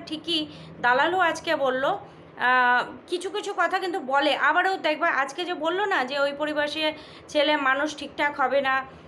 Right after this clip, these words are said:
এটা আমরা প্রত্যেকে বলেছি। ওই পরিবেশের ছেলে মানুষ হবে না, না, ও দাদার বাচ্চা কাচ্চা হলে কি মানুষ হবে না? সেটা ও ওই পরিবেশে মানুষ হবে। কিন্তু সন্দীপের ছেলে কৃষাণু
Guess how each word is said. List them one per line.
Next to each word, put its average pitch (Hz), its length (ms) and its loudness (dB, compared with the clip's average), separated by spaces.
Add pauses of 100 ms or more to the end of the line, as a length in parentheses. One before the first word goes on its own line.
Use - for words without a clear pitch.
এটা 320 240 2
আমরা 294 240 2
প্রত্যেকে 320 540 -2
বলেছি। 269 480 0
ওই 285 260 0
পরিবেশের 302 500 0
ছেলে 285 340 0 (420)
মানুষ 285 520 2
হবে 339 180 4
না, 240 180 2
না, 165 160 0 (280)
ও - 80 -2
দাদার 269 360 4
বাচ্চা 330 260 0
কাচ্চা 349 260 0
হলে 349 180 0
কি 359 100 -4
মানুষ 330 400 0
হবে 349 200 2
না? 196 160 0 (360)
সেটা 403 360 2 (140)
ও 381 440 0
ওই 349 240 4
পরিবেশে 370 540 0
মানুষ 254 380 0
হবে। 175 240 0 (380)
কিন্তু 370 380 -2
সন্দীপের 311 680 -2
ছেলে 311 420 0
কৃষাণু 294 580 -2